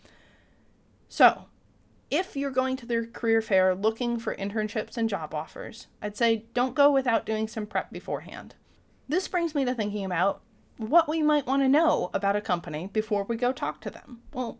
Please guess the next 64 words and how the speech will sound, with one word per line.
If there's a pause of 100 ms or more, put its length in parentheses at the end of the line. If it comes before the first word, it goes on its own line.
(160)
first
of
all, (200)
we
want
to
know
what
they
do, (100)
and
we
want
to
know
what
its
main
lines
of
business
are. (460)
The
last
thing
we
want
to
do
when
we're
going
up
to
a
recruiter
is
start
the
conversation
by
saying,
"Hey, (340)
so
what
do
you
do?
What's
your
company
all
about? (160)
We
need
to
know
that
before
we
go
talk
to
them."